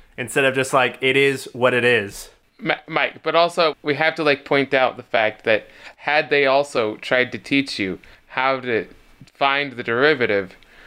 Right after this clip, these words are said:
Speaker 2: when you were fourteen, you also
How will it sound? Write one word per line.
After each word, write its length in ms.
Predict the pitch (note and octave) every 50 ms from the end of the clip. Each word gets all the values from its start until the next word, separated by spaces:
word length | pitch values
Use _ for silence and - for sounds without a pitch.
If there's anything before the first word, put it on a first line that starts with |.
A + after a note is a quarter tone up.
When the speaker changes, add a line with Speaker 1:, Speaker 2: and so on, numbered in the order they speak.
| - - _ -
Speaker 2:
when 300 | A#2 A#2+ C3 C3 B2+ B2
you 180 | B2+ C3 B2+ A#2+
were 360 | B2+ B2 A#2 A2 G#2+ G#2 - _ _ _ _ _ _ _ _ _ _ _
fourteen, 840 | _ _ - D#3+ D#3+ D3 C3+ C3+ - - E3 D3+ B2+ A2 G2+ G2 G2 - - _ _ _ _ _
you 200 | - C#3 C#3 C#3+
also 600 | C#3+ D3 D3+ D3 - D#3+ D3 C3+ B2 A#2 A2+ -